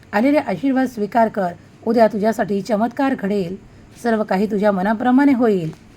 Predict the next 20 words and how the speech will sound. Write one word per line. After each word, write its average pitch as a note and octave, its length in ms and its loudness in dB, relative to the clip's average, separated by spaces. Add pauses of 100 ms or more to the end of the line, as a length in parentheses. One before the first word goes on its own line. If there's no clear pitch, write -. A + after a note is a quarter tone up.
(960)
स्वामी C#4+ 280 4
माऊलींचा C4+ 500 4
हा A3+ 140 2
दैवी A#3+ 340 0
पवित्र A3 460 -2
संदेश A3 500 -2
तुम्ही B3+ 220 2
ऐकला G3 300 0
आहे. F#3 260 0 (380)
तुम्ही D4 180 2
भाग्यशाली A#3+ 580 2
आहात. A3 260 0 (380)
सर्व G#3+ 260 4
काही G#3+ 180 2
तुमच्या G#3 300 0
मनाप्रमाणे A3 640 2
देव A3 220 0
घडवून A3+ 300 0
आणत B3 320 0
आहेत, B3+ 300 2